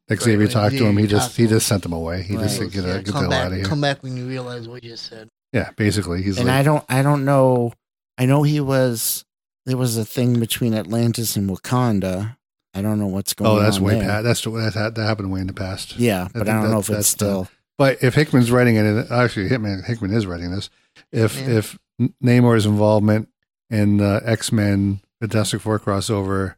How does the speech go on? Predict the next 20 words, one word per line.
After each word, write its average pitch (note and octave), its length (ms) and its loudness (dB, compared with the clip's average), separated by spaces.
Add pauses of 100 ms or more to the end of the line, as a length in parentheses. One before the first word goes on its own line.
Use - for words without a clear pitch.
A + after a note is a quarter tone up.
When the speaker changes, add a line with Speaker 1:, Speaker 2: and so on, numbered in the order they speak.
(120)
Speaker 2:
if G#2 140 -4
it G#2+ 120 -8
in G#2+ 160 -4
any G#2 240 0
way G2 220 -4
involves G2 480 0
Wakanda, F#2 560 -6 (300)
you G#2 80 -4
know G2+ 160 0
that'll F#2+ 180 -4
be F#2 140 -6
a F2+ 40 -8
deal. F2+ 380 -8 (380)
They'll G2+ 100 -4
make F#2+ 180 -4
that - 160 -6
a F2 40 -12
big F2+ 180 -14
deal. F#2+ 300 -8
Speaker 3:
Right. F2+ 260 -6